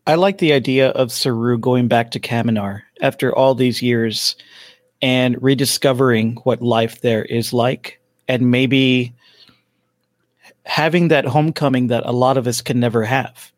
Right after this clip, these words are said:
actually going home and seeing that his world has progressed along with him, 'cause he left that world because it was holding him down so much, and it has changed more than he could ever imagine. And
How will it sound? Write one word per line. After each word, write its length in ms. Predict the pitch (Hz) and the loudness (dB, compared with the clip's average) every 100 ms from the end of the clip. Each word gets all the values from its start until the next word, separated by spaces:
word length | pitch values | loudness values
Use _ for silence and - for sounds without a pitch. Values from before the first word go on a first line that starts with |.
| - | -4
actually 340 | 139 - 151 | -4 -2 -2
going 360 | 120 135 131 127 | 2 2 2 0
home 340 | 127 120 123 127 | 2 2 0 -2
and 180 | 123 | -2
seeing 440 | - - 165 165 120 | -2 2 2 2 0
that 240 | 117 117 | 0 -2
his 260 | - 131 131 | -2 -4 0
world 440 | 127 131 120 117 - - - _ - | 2 4 2 -2 -12 -20 -20 _ -6
has 320 | 143 170 165 | 0 0 -2
progressed 840 | - 139 113 139 139 120 - - - | -2 -2 2 2 2 0 -4 -6 -4
along 420 | 131 127 120 113 | 0 2 2 0
with 180 | 113 117 | -4 -4
him, 320 | - 131 98 _ _ _ _ - | 0 -2 -2 _ _ _ _ -10
'cause 160 | 143 | -6
he 120 | - 190 | 0 2
left 340 | 147 208 - | 4 2 0
that 180 | 123 - | -2 0
world 300 | 123 117 117 | 2 2 0
because 280 | 123 139 123 | -4 -4 0
it 60 | 127 | -2
was 160 | 120 | -2
holding 320 | - 135 127 | 0 2 2
him 180 | 113 113 | 0 0
down 400 | 107 127 113 107 _ _ _ _ - | 0 0 -2 -6 _ _ _ _ -12
so 340 | - - 139 | -4 2 4
much, 360 | 131 127 - - | 4 0 -2 -4
and 140 | 139 131 | -2 0
it 120 | 123 | 0
has 240 | 131 127 | 0 -2
changed 640 | - 160 135 123 117 - - _ - _ - | -2 0 0 0 -2 -6 -10 _ -20 _ 0
more 200 | 143 156 | 2 2
than 120 | 139 | 2
he 140 | 147 | 0
could 140 | 139 147 | 2 2
ever 240 | 135 127 | 2 2
imagine. 480 | 117 135 147 - 143 _ _ _ _ _ - | 0 0 -2 -4 -14 _ _ _ _ _ -2
And 560 | 135 131 127 123 117 | 0 2 0 0 -4